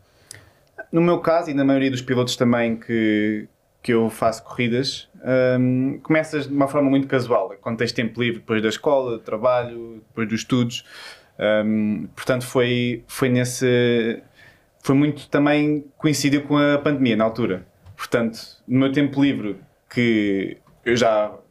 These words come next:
participava muito no Sim Racing, fazia muitas provas, depois com a pandemia consegui ter, eh, mais horas e foi por aí que consegui chegar a um nível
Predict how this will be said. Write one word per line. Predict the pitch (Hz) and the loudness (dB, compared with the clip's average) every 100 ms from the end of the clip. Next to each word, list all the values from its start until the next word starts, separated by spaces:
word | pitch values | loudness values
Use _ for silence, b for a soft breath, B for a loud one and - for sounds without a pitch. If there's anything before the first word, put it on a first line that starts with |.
| _ _ - - _ _ _ | _ _ -20 -20 _ _ _
participava | - 117 113 117 113 | -6 -6 -2 -2 0
muito | 113 110 | 0 -2
no | 110 | -2
Sim | - 113 | -2 0
Racing, | 135 139 135 | 0 0 -4
fazia | 113 113 113 | -6 -4 0
muitas | 117 117 123 | 0 0 -2
provas, | 143 147 143 | 0 -2 -4
depois | - 123 | -8 -6
com | - 123 120 | -4 -4 -4
a | |
pandemia | 117 127 117 135 139 139 b b b | -6 -4 0 0 0 -4 b b b
consegui | - 123 123 117 123 123 123 120 120 120 120 120 - B B B B B - 117 - | -4 -2 -2 -2 2 2 2 2 2 2 0 -4 -10 B B B B B -10 -10 -2
ter, | 123 120 | 2 4
eh, | 117 117 113 | 4 4 4
mais | 117 117 117 | 2 2 2
horas | 123 120 | 0 0
e | 107 | -6
foi | 113 | -12
por | 92 104 | -8 -2
aí | 107 | -2
que | |
consegui | 107 107 104 - 110 104 101 101 | -2 -6 -6 -8 -4 -2 -4 -4
chegar | 101 - 107 | -4 -2 -2
a | |
um | 107 | -2
nível | 104 104 104 101 | -2 -2 -2 -4